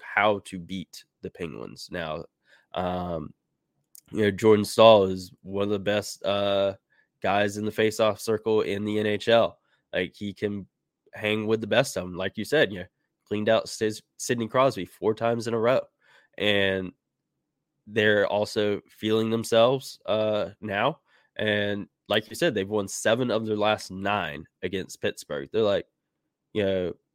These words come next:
"We can do this. You know, look at that. We beat them seven of the last nine times we played them." You know,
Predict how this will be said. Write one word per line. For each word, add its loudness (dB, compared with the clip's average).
"We -4
can 0
do 2
this. -6
You 2
know, 0
look -2
at -4
that. -6
We -4
beat -4
them -4
seven 0
of -2
the -4
last -2
nine -2
times -4
we -12
played 2
them." -8
You -2
know, 0